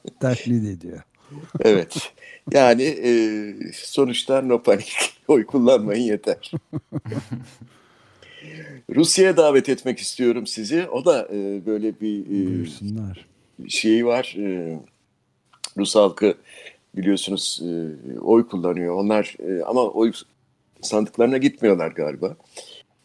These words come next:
Speaker 2: E, bir referandum
Speaker 1: Referandum.
Speaker 2: için. Evet.
Speaker 1: Hı.
Speaker 2: Yani online mı kullanılıyor, nasıl oluyorsa.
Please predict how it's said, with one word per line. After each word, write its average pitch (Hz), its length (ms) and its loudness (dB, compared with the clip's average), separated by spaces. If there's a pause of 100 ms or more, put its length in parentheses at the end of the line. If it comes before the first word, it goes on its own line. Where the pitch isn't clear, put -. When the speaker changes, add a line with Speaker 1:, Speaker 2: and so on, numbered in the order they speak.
(140)
Speaker 2:
E, - 40 -10 (720)
bir 90 200 0
referandum - 0 -
Speaker 1:
Referandum. 98 640 2
Speaker 2:
için. 107 300 0 (240)
Evet. 87 400 -2
Speaker 1:
Hı. 107 40 -16 (480)
Speaker 2:
Yani 95 420 0 (960)
online 131 460 4
mı 151 80 0
kullanılıyor, 92 500 0
nasıl 110 260 0
oluyorsa. 120 560 2